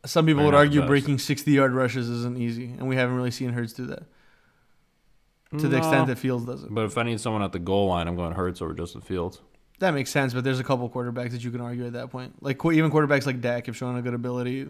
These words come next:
Speaker 1: from that range. You know what I mean? That's that Cam Newton style where they can get those two yards.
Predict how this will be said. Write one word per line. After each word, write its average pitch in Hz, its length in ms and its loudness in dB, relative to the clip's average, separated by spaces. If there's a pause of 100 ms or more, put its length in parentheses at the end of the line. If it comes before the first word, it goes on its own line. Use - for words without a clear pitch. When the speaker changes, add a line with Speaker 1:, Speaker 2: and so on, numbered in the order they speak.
(160)
Speaker 1:
from 123 200 -4 (320)
that 127 260 4
range. - 400 -14
You 131 80 -6
know 131 80 -2
what 123 40 -4
I 123 40 -4
mean? 127 200 -4 (240)
That's 139 160 0
that 135 180 4
Cam 131 220 2
Newton 127 180 -2
style 120 300 0
where 123 140 -2
they 123 120 -2
can 123 120 -6
get 117 160 -4
those 120 180 -8
two 127 120 -6
yards. - 360 -10